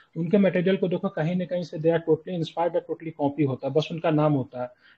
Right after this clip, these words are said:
तो उसमें मैं वक्त ना देकर हम क्या करते हैं, हमने बहुत सारे अच्छे institute को चुना है और उनके जो मतलब प्री क्वाली-, qualified materials होते हैं, उनको मैं बच्चों से लागू, लागू करवाता हूँ, उनको मैं complete करवाता हूँ।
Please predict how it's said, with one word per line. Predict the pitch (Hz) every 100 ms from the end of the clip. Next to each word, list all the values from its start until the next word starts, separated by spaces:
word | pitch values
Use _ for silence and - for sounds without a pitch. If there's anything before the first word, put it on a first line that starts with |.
| -
तो | -
उसमें | 165 208
मैं | 214 196
वक्त | 185 185
ना | 185 175
देकर | 160 139 127
हम | 151
क्या | 151 185
करते | 180 170 220
हैं, | 165
हमने | 156 160
बहुत | 147 151
सारे | 151 165
अच्छे | 156 -
institute | 156 156 147 156
को | 160
चुना | 156 143 160
है | 175 220 - - - 151
और |
उनके | 151 165 175 165 214
जो | 196
मतलब | 180 170 185
प्री | 175 170
क्वाली-, | 175 165 170
qualified | 160 156 160 165 170
materials | 156 156 151 160
होते | 156 -
हैं, |
उनको | 156 160 180
मैं | 185 151
बच्चों | 143 - 165
से | 175
लागू, | 160 139 143
लागू | 151 139 143
करवाता | 151 165 165 170
हूँ, | 214
उनको | 202 151 151
मैं | 156 151
complete | 135 143 139
करवाता | 147 139 139
हूँ। | 180